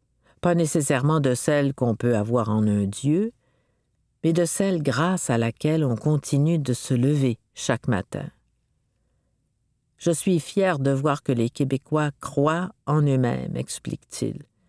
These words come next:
Quand on croit, il ne faut pas être avare de sa foi. Il faut croire beaucoup. Imaginez la foule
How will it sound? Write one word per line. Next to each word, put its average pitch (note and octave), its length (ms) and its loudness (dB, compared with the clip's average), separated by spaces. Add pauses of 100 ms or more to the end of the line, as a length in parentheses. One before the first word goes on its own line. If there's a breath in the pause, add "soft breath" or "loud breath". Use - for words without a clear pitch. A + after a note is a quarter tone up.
(240)
Quand B3 280 -2
on B2+ 280 0
croit, C3+ 580 -4 (840)
il E3 140 2
ne D#3+ 100 2
faut E3 180 0
pas G3+ 240 0
être F3 240 0
avare D3+ 460 2
de B2+ 120 2
sa A#2+ 220 -2
foi. - 420 -8 (840 soft breath)
Il D#3 140 2
faut D#3+ 180 0
croire C#3+ 640 -2
beaucoup. B2+ 640 -4 (1120)
Imaginez F#3 580 2
la C#3+ 140 2
foule G#3 600 -2